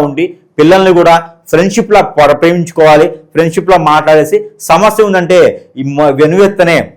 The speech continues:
అక్కడ ఏదైనా గురువు దగ్గరికి తీసుకెళ్తే అక్కడ పరిష్కార మార్గం అయితే ఖచ్చితంగా చూపించబడుతుంది. కాబట్టి దీంతో పాటు గ్రహాల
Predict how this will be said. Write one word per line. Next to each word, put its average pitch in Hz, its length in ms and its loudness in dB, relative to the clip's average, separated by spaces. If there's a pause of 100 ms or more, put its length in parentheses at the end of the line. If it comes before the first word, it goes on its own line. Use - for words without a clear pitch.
(360)
అక్కడ 127 180 -2
ఏదైనా 156 320 -2 (340)
గురువు 196 160 2
దగ్గరికి 180 280 0
తీసుకెళ్తే 151 760 -2
అక్కడ 165 180 -4
పరిష్కార 151 440 -2
మార్గం 143 220 -2
అయితే 143 140 -6
ఖచ్చితంగా 147 680 -4
చూపించబడుతుంది. 131 580 -6
కాబట్టి 127 560 -2 (180)
దీంతో 190 380 0
పాటు 156 440 2 (260)
గ్రహాల 196 340 2